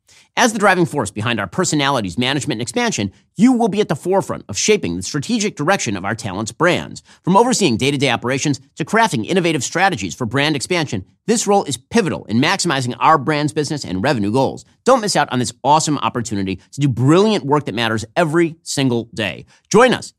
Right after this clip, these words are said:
in shaping the future of conservative media as our talent and brand development executive. If you're interested in joining our team, visit dailywire dot com slash careers. That's dailywire dot com slash careers today. Okay, meanwhile. Hey, so Hunter Biden shows up on the Hill. The goal of him showing up on the Hill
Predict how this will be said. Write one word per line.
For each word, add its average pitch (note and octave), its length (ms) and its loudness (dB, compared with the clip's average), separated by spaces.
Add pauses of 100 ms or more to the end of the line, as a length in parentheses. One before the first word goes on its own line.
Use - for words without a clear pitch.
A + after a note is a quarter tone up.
in A#2+ 100 0
shaping G3 380 2
the C3+ 40 0
future F3 300 -4
of G#2+ 100 -8
conservative D#3+ 440 -2
media C3 260 2
as G#2 100 -6
our A2+ 120 -2
talent F#3 400 -2
and A#2 120 0
brand D#3 300 2
development A#2+ 400 0
executive. B2 540 -4 (240)
If A#2 80 -4
you're D#3 80 2
interested E3 400 0
in B2+ 40 4
joining D#3+ 260 2
our D3 80 0
team, A#2 320 -2 (180)
visit A#2+ 220 -4
dailywire C3 500 2
dot G2 160 -2
com B2+ 320 2
slash A#2 400 -2
careers. D#3+ 480 -2 (120)
That's A#2 200 -6
dailywire D#3 560 2
dot D3+ 260 2
com E2+ 300 -4
slash C#3 300 -2
careers D3 420 -2
today. A2+ 320 -6 (260)
Okay, C#3+ 180 2
meanwhile. C3+ 460 0 (720)
Hey, B2 120 -4
so F3+ 300 0 (160)
Hunter E3+ 200 0
Biden D#3 260 0
shows D3+ 240 0
up C#3+ 180 2 (140)
on A#2+ 160 0
the C3+ 80 2
Hill. D3+ 340 0 (280)
The B2 40 0
goal F3+ 280 2
of D#3 100 0
him D#3 80 2
showing D#3 260 0
up C#3+ 140 0
on D3 80 0
the F3 60 2
Hill D#3 360 0